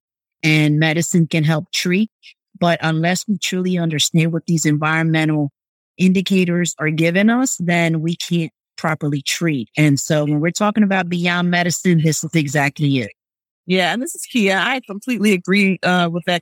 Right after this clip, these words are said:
Speaker 2: comment. That, and I think, you know, it's just so crucial that we truly engage our communities openly, honestly, that we educate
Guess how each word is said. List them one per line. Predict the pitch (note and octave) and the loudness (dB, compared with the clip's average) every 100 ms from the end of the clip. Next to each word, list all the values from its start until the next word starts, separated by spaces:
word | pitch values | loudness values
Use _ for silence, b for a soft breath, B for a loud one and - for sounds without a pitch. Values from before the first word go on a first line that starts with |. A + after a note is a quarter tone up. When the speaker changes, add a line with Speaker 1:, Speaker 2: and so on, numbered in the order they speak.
| - | -2
Speaker 2:
comment. | E3+ E3 E3 - D#3+ | -2 0 -2 -4 -4
That, | D#3+ - _ _ _ - | -4 -6 _ _ _ -4
and | G#3+ | -2
I | A3+ | -2
think, | C#4 - | -4 -2
you | C#4+ | -2
know, | B3 | 0
it's | G3+ - | -2 -6
just | - C#4 G#4+ - | -4 -4 -2 -2
so | C4+ A3 _ | -2 -2 _
crucial | A#3+ B3 - - D#3+ D#3 _ _ _ - | -2 0 -2 -2 -2 -4 _ _ _ -2
that | G3+ F#3+ | 0 0
we | G3 | -4
truly | - - B3 B3 G3 | -6 -2 2 2 0
engage | G3+ G3 F#3+ G3+ G#3 G#3+ - | -2 -2 0 0 0 -4 -4
our | F#3 F#3 F#3 - | -2 -2 -4 -2
communities | F3 F3 G3 G3 G3 G3 G3+ - - _ _ _ | 2 2 2 0 0 -4 -4 -8 -10 _ _ _
openly, | F#3+ G#3+ A#3 G#3+ G#3+ G#3+ - | 0 0 2 2 2 0 0
honestly, | G3 G#3 G3+ - - G3+ G3 G3 G3+ _ _ _ | 0 0 0 -4 -8 -2 0 0 -4 _ _ _
that | F#3+ G3 F#3 | 0 0 2
we | G3 | 0
educate | - F3+ - _ A3 | 0 -2 -4 _ -2